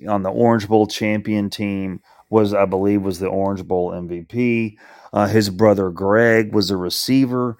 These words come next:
at Louisville. He is the director of football ops. So, yeah, it, it, everybody, I mean, he was the overwhelming favorite, uh, among the fans and the betting favorite, too, to, to land at Louisville. Of course, a couple, you know, a few years ago,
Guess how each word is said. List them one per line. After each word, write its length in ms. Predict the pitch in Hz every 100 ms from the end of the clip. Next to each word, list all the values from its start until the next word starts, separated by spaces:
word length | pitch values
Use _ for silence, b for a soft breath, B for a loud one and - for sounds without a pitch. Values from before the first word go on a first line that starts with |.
| B B B
at 180 | 110 104
Louisville. 400 | 110 110 110 101
He 260 | 101 107
is 180 | 101 87
the 240 | 95 87
director 460 | 82 95 95 - 87
of 40 |
football 460 | - 98 - 92 90
ops. 540 | 113 131 127 - - - B B B
So, 360 | - 123 110 104
yeah, 380 | 107 90 - -
it, 240 | 104 104 -
it, 120 | - - _ -
everybody, 680 | 120 139 120 120 110 104 -
I 100 | 95
mean, 200 | 113 107
he 180 | 101 151
was 200 | 151 117
the 220 | 117 104
overwhelming 1300 | 104 120 139 127 131 110 107 110 107 104 95 92 85 - _ _ _ _ _ _ _ - -
favorite, 680 | - 117 110 95 90 - - _ _ _
uh, 180 | 104 98
among 360 | 98 104 107 104
the 60 | 98
fans 600 | 131 131 123 120 117 127
and 100 | 131
the 80 |
betting 300 | 131 208 190
favorite, 360 | 117 107 104 104
too, 280 | 139 101 101
to, 300 | 113 101 87
to 200 | - 107
land 560 | 101 110 113 107 104 - B B B
at 160 | 107 104
Louisville. 380 | 123 117 87 87
Of 80 |
course, 280 | - 107 104
a 60 | 101
couple, 340 | 113 101 -
you 80 | 110
know, 120 | 92
a 40 | 90
few 200 | 98 95
years 280 | 127 123
ago, 460 | 117 110 107 101